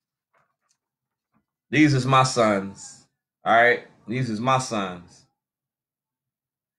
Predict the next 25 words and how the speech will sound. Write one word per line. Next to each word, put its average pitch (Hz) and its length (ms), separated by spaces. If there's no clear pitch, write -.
And 101 100
I 123 80
made 135 220
my 120 140
sons 127 340
carry 127 280
this 113 140
toilet 127 440
in 95 160
Washington, 123 580
D 123 160
C, 127 360
New 127 240
York 127 280
City. 135 340
I 120 60
made 120 220
them 110 100
carry 127 260
it 110 60
in 113 80
Chicago 123 680
as 107 120
a 98 40
punishment. 104 640